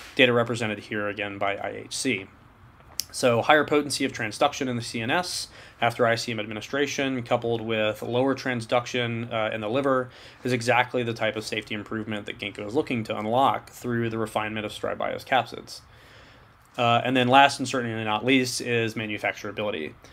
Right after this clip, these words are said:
So strive five capsid has exhibited scalable manufacturing with over ten transgenes, uh, and has produced high purity vector from R and D grade up to G M P phase one and two.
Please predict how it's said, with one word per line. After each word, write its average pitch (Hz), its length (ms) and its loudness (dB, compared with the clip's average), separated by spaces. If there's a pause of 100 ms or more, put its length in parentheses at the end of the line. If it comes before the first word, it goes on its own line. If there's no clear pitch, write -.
(260)
So 117 420 2
strive 139 300 4
five 131 260 4
capsid 123 420 0
has 117 360 2
exhibited 113 380 -4
scalable 117 420 0
manufacturing 110 960 -4
with 107 320 -2
over 110 180 -6
ten 110 300 -8
transgenes, 120 920 -2
uh, 110 420 0
and 110 160 -6
has 107 260 -6
produced 120 440 -2
high 139 220 2
purity 131 320 0
vector 110 320 0
from 107 440 -4
R 117 120 2
and 113 100 -2
D 113 140 -2
grade 104 400 0
up 110 240 -8
to 107 240 -4
G 104 180 -6
M 104 140 -6
P 104 160 -10
phase 101 280 -10
one - 140 -12
and - 140 -14
two. - 300 -10